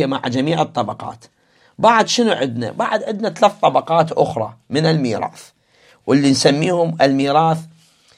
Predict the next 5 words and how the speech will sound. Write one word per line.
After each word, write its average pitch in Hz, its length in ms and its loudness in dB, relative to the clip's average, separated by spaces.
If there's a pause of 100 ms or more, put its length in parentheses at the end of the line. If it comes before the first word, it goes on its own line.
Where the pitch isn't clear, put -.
(420)
آه، 131 180 4
أيضًا 156 260 4
بالسبب 120 640 -2 (480)
أو 139 140 6
بالولاء. 139 600 2